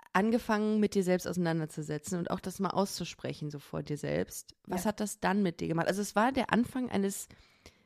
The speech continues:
Speaker 1: inneren Outing-Prozesses, m-, möchte ich mal
Speaker 2: Ja.
Speaker 1: sagen, oder?
Speaker 2: Mhm. Ja,
Speaker 1: Und wie lange
Speaker 2: absolut.
Speaker 1: ging das? Wie, wie, wohin hat der geführt?
Speaker 2: Okay, der hat, der hat dahin geführt, dass ich, ähm, sie kennenlernen wollte,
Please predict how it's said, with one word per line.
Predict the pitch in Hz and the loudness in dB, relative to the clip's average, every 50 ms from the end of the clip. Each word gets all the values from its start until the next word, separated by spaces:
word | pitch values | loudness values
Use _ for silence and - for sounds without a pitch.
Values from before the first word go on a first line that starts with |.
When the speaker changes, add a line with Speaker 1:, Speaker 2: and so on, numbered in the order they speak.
| _ _ _ _ - | _ _ _ _ 0
Speaker 1:
inneren | 208 226 247 247 214 220 202 - | 2 4 4 4 4 2 2 2
Outing-Prozesses, | 180 190 196 - 190 165 - - - 131 - - 143 135 - - 143 - - | 2 2 2 2 -2 -4 -4 -4 -6 -6 -4 -4 -4 -4 -6 -8 -10 -10 -8
m-, | 127 - _ - - - - 226 - - | -10 -10 _ -14 -20 -20 -20 -20 -16 -10
möchte | - 151 151 151 147 - - | -6 -2 -2 -2 -2 -4 -4
ich | - | -2
mal | 151 143 | -2 0
Speaker 2:
Ja. | 135 | 0
Speaker 1:
sagen, | 143 135 123 110 - - | 0 0 0 -2 -4 -4
oder? | - - 175 220 285 330 _ _ _ - | -2 0 0 0 -2 -4 _ _ _ -8
Speaker 2:
Mhm. | 208 196 190 233 277 - - _ _ _ - | -6 -4 -2 -4 -4 -6 -8 _ _ _ -4
Ja, | 202 185 190 - - - - - | -4 -4 -4 -6 -14 -20 -10 -2
Speaker 1:
Und | - 185 185 | -2 0 2
wie | 202 208 | 2 2
lange | 208 220 233 240 233 | 4 4 4 4 4
Speaker 2:
absolut. | |
Speaker 1:
ging | 226 233 254 240 190 | 4 2 2 4 4
das? | 156 147 165 180 - - - - - | 2 2 0 -2 -6 -10 -12 -14 -14
Wie, | - 175 175 185 190 185 180 185 | -10 -6 -4 -2 -2 -2 -4 -6
wie, | 175 175 175 180 - - - | -10 -10 -12 -12 -16 -4 4
wohin | 196 220 240 240 233 | 6 8 8 8 6
hat | 226 220 - | 4 2 0
der | 214 185 | -2 -2
geführt? | - 180 - - - 190 160 143 143 - - - - _ _ - - - - - - - - - - - - - - - _ _ - - | -4 -4 -4 -2 0 2 2 2 -2 -6 -10 -18 -20 _ _ -20 -20 -20 -20 -20 -20 -20 -20 -20 -20 -20 -20 -20 -20 -20 _ _ -8 -6
Speaker 2:
Okay, | - 202 - 202 190 | -6 -4 0 0 0
der | 190 180 175 | 0 2 2
hat, | 196 196 190 - - | 0 0 -2 -2 -2
der | 196 180 | 0 0
hat | 185 208 202 - - - | 0 0 -2 -2 -2 0
dahin | 180 160 185 220 233 254 254 254 | 2 2 4 4 4 4 4 4
geführt, | 254 247 240 - - - - 240 233 240 - - | 2 0 -2 -4 -8 -4 -2 -2 -2 -2 -2 -2
dass | 196 190 190 190 - - | -2 -2 -2 -4 -6 -6
ich, | - 196 196 190 190 - - - - | -2 -2 -2 -2 -4 -6 -10 -10 -6
ähm, | - 180 185 185 185 180 180 185 180 180 180 175 180 180 | -2 0 2 2 4 2 2 2 4 4 4 4 4 4
sie | 180 180 - - 208 190 | 2 0 0 0 0 0
kennenlernen | - - 196 185 196 202 220 226 240 247 247 240 | 2 0 2 2 4 2 2 2 2 2 0 0
wollte, | 240 240 247 247 240 262 262 277 311 | 0 -2 -4 -4 -4 -6 -6 -6 -6